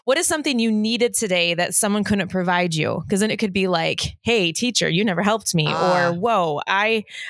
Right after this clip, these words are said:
Speaker 1: I didn't know how to ask my classmates for help." Or, you know, um, or, "What materials," what,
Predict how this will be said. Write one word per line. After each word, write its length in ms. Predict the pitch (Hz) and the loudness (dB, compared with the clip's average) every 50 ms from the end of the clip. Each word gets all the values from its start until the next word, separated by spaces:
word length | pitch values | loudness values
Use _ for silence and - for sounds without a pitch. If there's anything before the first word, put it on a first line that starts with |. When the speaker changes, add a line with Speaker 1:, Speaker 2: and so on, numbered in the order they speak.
| - _ - | -14 _ -4
Speaker 1:
I 180 | 185 202 240 247 | -2 0 0 0
didn't 140 | 233 202 | 0 0
know 80 | 185 190 | 0 -2
how 140 | 190 196 202 | 0 0 0
to 100 | 196 196 | 0 0
ask 300 | - 180 175 - - - | 0 2 2 2 0 0
my 220 | 180 170 170 165 | 0 0 0 -2
classmates 500 | 160 - 196 185 180 - 180 165 160 - | -2 0 0 0 2 2 2 0 0 0
for 120 | - - 160 | -2 0 0
help." 360 | 170 185 160 156 - - - - - - | 0 0 0 0 0 -2 -4 -6 -6 -6
Or, 540 | - 185 180 180 175 170 165 165 165 160 156 _ _ _ _ - - - - - - - - _ - | -4 -2 0 0 2 0 0 0 -2 -4 -6 _ _ _ _ -8 -8 -8 -10 -16 -18 -18 -10 _ 0
you 60 | 196 | 2
know, 260 | 185 170 156 165 170 - - - - _ - | 2 2 2 0 -2 -4 -8 -16 -20 _ -2
um, 560 | 185 185 185 185 185 180 180 180 175 175 180 - - | 0 2 2 2 2 2 2 0 0 -2 -2 0 2
or, 240 | 240 240 226 202 - - | 2 2 2 -2 -6 -8
"What 260 | - 202 262 277 277 | -2 0 0 2 2
materials," 880 | 285 285 - - - 302 294 294 269 226 196 190 196 190 185 190 - - - _ _ _ _ _ _ _ _ _ _ _ - - _ _ _ | 2 0 0 0 -2 0 0 0 2 2 2 2 2 0 -2 -2 -4 -6 -8 _ _ _ _ _ _ _ _ _ _ _ -20 -20 _ _ _
what, 200 | - 214 214 - | -4 -4 -4 -4